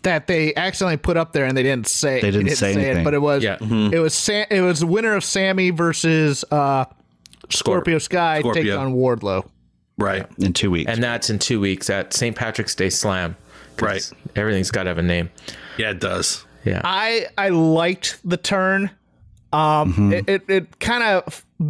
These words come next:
Speaker 1: went into my bias w-, when you guys thought that, that it was gonna be match of the night in terms of, uh, Dave's match of the night type of thing. I go,
Speaker 2: Yeah.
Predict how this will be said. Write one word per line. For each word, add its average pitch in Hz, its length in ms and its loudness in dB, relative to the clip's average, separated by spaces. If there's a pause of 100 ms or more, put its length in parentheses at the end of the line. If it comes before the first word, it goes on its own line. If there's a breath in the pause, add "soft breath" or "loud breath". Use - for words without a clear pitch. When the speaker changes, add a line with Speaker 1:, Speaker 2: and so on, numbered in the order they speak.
(160)
Speaker 1:
went 180 280 2
into 180 180 2
my 151 440 0 (100)
bias 156 640 0
w-, 147 220 0
when 151 200 0
you 160 120 2
guys 147 340 2
thought 139 280 0
that, 135 240 0
that 139 180 2
it 139 40 2
was 135 180 2
gonna 147 160 2
be 135 200 2
match 139 360 -2
of 131 60 -2
the 127 60 -2
night 143 260 2
in 135 100 -2
terms 135 260 -2
of, 123 240 0
uh, 135 160 0 (180)
Dave's 151 440 0
match 120 260 0
of 127 60 -2
the 127 60 0
night 123 220 -2
type 127 200 -4
of - 40 -6
thing. 135 120 0
I 127 60 0
go, 127 60 2
Speaker 2:
Yeah. 87 180 0